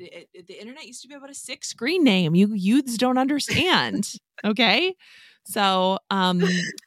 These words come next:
so yeah, that's my, that's my Instagram name and my website too. And,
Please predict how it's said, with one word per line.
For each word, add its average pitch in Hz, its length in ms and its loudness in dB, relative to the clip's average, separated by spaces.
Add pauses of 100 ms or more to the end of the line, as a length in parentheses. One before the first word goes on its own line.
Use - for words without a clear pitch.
(180)
so 214 180 -4
yeah, 185 200 0
that's 160 300 -4
my, 175 260 0
that's - 260 -8
my 175 320 -4
Instagram 170 580 0
name 156 420 0
and 160 360 -2
my 165 120 2
website 190 540 0
too. 190 520 2
And, 160 400 -4